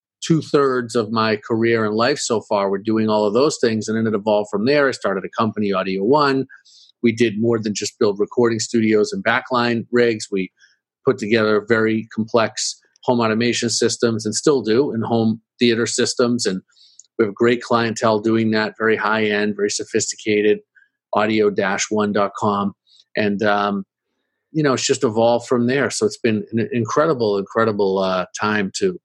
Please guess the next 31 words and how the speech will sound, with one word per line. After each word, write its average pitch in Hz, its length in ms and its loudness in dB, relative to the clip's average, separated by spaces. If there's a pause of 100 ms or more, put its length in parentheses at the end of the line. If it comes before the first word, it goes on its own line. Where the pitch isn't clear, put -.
learn 123 360 2
all 123 180 2
these 120 240 -2
things 113 400 0 (540)
and 107 240 -2
to 101 260 2
have 107 280 -4
a 95 40 -10
career 113 680 2
of 113 160 0
it 117 260 2
and 107 160 -2
to - 80 -2
work 107 320 2
with 104 160 -4
all 107 240 2
the 104 180 0
fascinating 104 800 0 (440)
and 107 120 0
extraordinary 104 760 2
people 117 400 0
that 101 120 2
I 104 160 0
have 104 200 -2
the 104 140 2
opportunity 104 580 -2
to 101 60 -4
work 120 300 0
with 104 160 -2
every 95 180 -2
day. - 100 -20